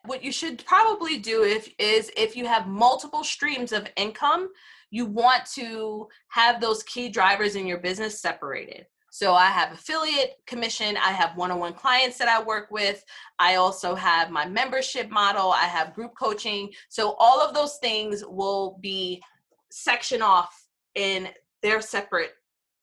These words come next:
lines. And I have goals for each one, and I monitor it.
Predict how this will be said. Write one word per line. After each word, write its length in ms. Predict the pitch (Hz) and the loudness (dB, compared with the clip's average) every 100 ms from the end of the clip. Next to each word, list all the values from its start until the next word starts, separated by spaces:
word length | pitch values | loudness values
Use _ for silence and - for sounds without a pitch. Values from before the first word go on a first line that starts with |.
| _ | _
lines. 720 | 175 180 165 131 95 - - _ _ - | -6 0 0 0 -8 -20 -20 _ _ -4
And 100 | 302 | -2
I 60 | |
have 260 | - 208 196 | 0 -2 0
goals 320 | 220 226 233 | 2 2 0
for 100 | 247 | -6
each 280 | - 254 - | -8 -10 -4
one, 260 | 302 320 330 190 | 2 2 0 -6
and 140 | 196 | -2
I 120 | 180 | -2
monitor 560 | 190 180 175 175 143 | 0 0 0 -4 -10
it. 120 | 120 | -12